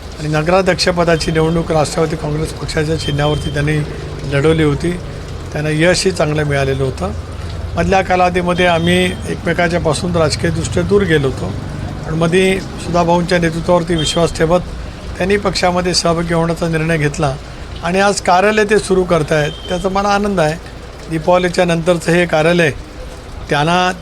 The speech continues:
दीपावलीच्या शुभेच्छा आहेतच, पण या कार्यालयामध्ये येणारा जो नागरिक असेल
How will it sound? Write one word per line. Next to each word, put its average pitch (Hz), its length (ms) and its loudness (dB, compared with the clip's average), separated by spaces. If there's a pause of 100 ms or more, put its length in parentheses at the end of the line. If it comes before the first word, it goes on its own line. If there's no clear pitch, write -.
दीपावलीच्या 175 580 2
शुभेच्छा 170 440 0
आहेतच, 170 400 2 (460)
पण 170 60 -6
या 190 160 4
कार्यालयामध्ये 180 640 2
येणारा 170 320 4
जो 170 140 0
नागरिक 175 400 2
असेल 143 360 0